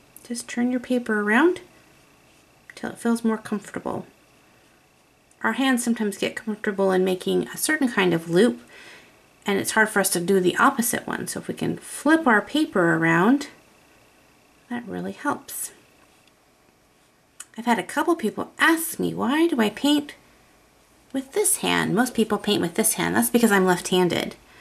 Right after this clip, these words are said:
But left-handed or right-handed, anyone can learn to do art.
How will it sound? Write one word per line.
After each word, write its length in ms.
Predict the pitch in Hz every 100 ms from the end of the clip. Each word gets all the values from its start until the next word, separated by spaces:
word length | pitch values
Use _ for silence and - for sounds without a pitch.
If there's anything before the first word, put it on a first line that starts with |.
| - - - - _ -
But 240 | - -
left-handed 640 | 226 294 - 311 294 285
or 100 | 302
right-handed, 720 | 247 214 220 240 247 320 330 - - _ _
anyone 400 | 277 302 196 180
can 180 | 175 190
learn 180 | 185 180
to 100 | 180
do 180 | 175 -
art. 400 | 202 277 320 -